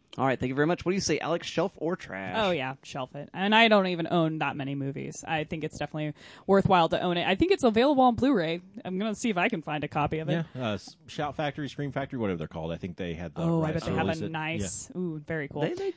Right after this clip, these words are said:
Speaker 1: do good packaging, too.
Speaker 2: They
Speaker 3: Yeah.
Speaker 2: do.
Speaker 3: Yeah.
Speaker 2: That's
Speaker 3: They're
Speaker 2: one.
Speaker 3: cool.
Speaker 2: Ooh, yeah. Um, so definitely would shelf it. Um, you have to do a shout out. I mean, it's female directed, it's female led, it's female production design, female soundtrack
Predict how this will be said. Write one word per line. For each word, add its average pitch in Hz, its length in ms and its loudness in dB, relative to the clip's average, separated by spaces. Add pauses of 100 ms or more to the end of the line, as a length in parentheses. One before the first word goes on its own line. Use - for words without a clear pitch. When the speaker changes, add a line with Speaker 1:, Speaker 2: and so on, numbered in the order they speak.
Speaker 1:
do 320 140 0
good 311 200 -4
packaging, 226 460 -6
too. 185 100 -2
Speaker 2:
They 180 80 8
Speaker 3:
Yeah. 190 60 10
Speaker 2:
do. 190 160 10
Speaker 3:
Yeah. 180 280 8
Speaker 2:
That's 180 200 0
Speaker 3:
They're 180 40 -8 (140)
Speaker 2:
one. - 20 0
Speaker 3:
cool. 170 140 -2 (240)
Speaker 2:
Ooh, 160 200 2 (220)
yeah. 139 180 0 (200)
Um, 233 180 6
so 285 200 6
definitely 269 420 4
would 214 240 4
shelf 185 320 0
it. 185 180 2
Um, 170 280 0
you 202 100 0
have 208 140 2
to 180 240 2
do 175 300 0
a 175 40 2
shout 165 280 0
out. 165 160 0
I 160 80 -2
mean, 160 220 -2
it's - 200 -6
female 202 340 2
directed, 170 400 -2
it's - 140 -12
female 180 320 -2
led, 156 200 -2
it's 160 180 -4
female 202 280 0
production 170 380 -2
design, 160 360 -4
female 180 320 -2
soundtrack 165 500 -4